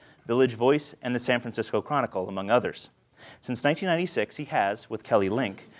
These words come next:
edited and published Lady Churchill's Rosebud Ri-, bleh,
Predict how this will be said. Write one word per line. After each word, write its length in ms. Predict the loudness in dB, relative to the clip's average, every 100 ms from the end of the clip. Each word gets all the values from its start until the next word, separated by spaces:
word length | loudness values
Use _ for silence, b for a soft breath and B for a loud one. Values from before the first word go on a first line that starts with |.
| B B
edited 340 | 2 4 4
and 120 | 2 -2
published 400 | -2 -2 -6 -6
Lady 240 | 0 0 0
Churchill's 480 | -2 -2 -4 -2
Rosebud 520 | 0 0 2 0 0 -4
Ri-, 120 | -4 -4 -12 -16 -4
bleh, 240 | -2 -2